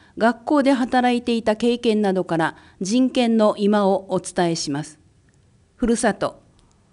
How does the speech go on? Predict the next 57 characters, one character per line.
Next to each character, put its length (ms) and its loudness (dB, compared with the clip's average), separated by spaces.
人 220 -2
吉 320 0
市 120 -4
の 220 0
災 260 0
害 220 2
ボ 120 2
ラ 120 2
ン 80 2
テ 120 -2
ィ 40 2
ア 60 0
セ 160 -2
ン 80 -2
タ 160 -2
ー 60 0
に 180 0
バ 140 0
ス 120 -6
が 120 -2
着 200 -4
い 60 -6
た 140 -4
の 120 -2
は 160 -2
朝 240 0
の 120 0
九 140 -2
時 140 -2
で 100 0
し 80 -10
た。 200 -10
事 160 -4
前 160 4
に 180 2
受 160 0
け 60 0
取 180 0
っ 20 -20
た 300 0
ボ 120 0
ラ 120 2
ン 80 0
テ 120 0
ィ 40 4
ア 60 0
活 260 -4
動 200 4
要 260 4
項 260 2
を 60 4
読 160 4
み 120 0
返 220 0
し 140 -6
ま 120 -2
す。 160 -14